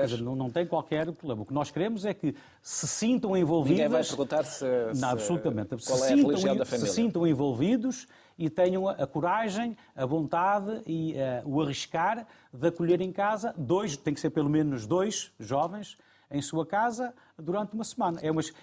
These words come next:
Speaker 1: é das experiências mais positivas que os jovens, eh, referem nos seus relatórios de avaliação.
Speaker 2: Em jornadas
Speaker 1: Em
Speaker 2: anteriores,
Speaker 1: jornadas
Speaker 2: das
Speaker 1: anteriores.
Speaker 2: experiências anteriores.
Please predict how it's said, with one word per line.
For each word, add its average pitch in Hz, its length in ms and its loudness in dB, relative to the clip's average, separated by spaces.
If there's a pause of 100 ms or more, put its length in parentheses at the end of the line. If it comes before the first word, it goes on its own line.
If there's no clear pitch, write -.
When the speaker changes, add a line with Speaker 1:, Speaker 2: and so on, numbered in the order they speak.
Speaker 1:
é 170 120 4
das 165 180 4
experiências 190 640 0
mais 214 320 0
positivas 185 640 -4
que - 80 -10
os 190 100 0
jovens, 180 600 0
eh, 151 360 -2 (220)
referem 196 580 0
nos 170 220 -4
seus 160 160 -2
relatórios 151 500 -2
de 139 60 -10
avaliação. 160 440 -6
Speaker 2:
Em 107 200 -6
jornadas 110 440 -4
Speaker 1:
Em 113 40 -4
Speaker 2:
anteriores, 113 160 -4
Speaker 1:
jornadas 110 240 -2
Speaker 2:
das 117 100 -4
Speaker 1:
anteriores. 110 300 -6
Speaker 2:
experiências - 100 -12
anteriores. 95 300 -14